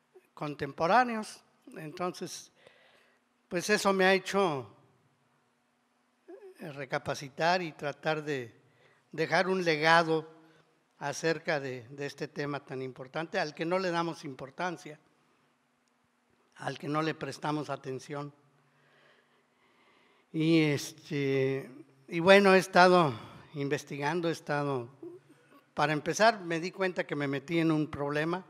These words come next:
al escoger este tema, porque no es nada fácil. Eh, creo que es un tema muy, muy, muy complicado, y siento que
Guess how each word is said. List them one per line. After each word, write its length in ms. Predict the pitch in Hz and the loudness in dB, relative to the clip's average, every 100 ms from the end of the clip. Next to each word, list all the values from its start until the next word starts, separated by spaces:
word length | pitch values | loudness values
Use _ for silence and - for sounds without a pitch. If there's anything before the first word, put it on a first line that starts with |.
| - - - | -20 -20 -8
al 180 | 147 | -6
escoger 420 | 131 - 147 175 147 | -6 -10 -8 -6 -6
este 240 | - 147 | -8 -12
tema, 400 | - 175 180 160 | -4 -2 -2 -4
porque 440 | 151 131 - 131 - - _ | -8 -10 -14 -14 -16 -20 _
no 160 | - 160 | -2 -2
es 80 | 143 | 0
nada 260 | 156 147 | 2 0
fácil. 420 | - 156 147 208 208 _ _ _ _ _ _ _ _ _ _ _ _ _ _ _ | 0 -2 -2 -10 -16 _ _ _ _ _ _ _ _ _ _ _ _ _ _ _
Eh, 720 | 151 139 135 131 131 156 370 _ _ _ _ _ _ _ _ _ _ | -10 -6 -4 -4 -6 -10 -18 _ _ _ _ _ _ _ _ _ _
creo 340 | 156 170 165 | 4 6 6
que 720 | - 156 143 127 131 - - - | 2 -2 0 -2 -8 -16 -20 -10
es 200 | 160 151 | -10 -4
un 140 | 160 | -4
tema 260 | 156 160 147 | 0 0 0
muy, 320 | 147 160 175 | 0 2 2
muy, 260 | 151 151 147 | 2 -2 -4
muy 240 | 139 143 | -6 -8
complicado, 760 | 139 143 151 135 139 139 170 165 _ _ _ _ _ _ _ _ _ _ _ _ | -8 -10 -10 -8 -6 -4 -6 -10 _ _ _ _ _ _ _ _ _ _ _ _
y 180 | 170 160 | -6 -6
siento 640 | - 180 196 190 202 185 | -2 6 8 8 4 2
que 500 | - 151 139 131 - | 0 -2 0 -2 -6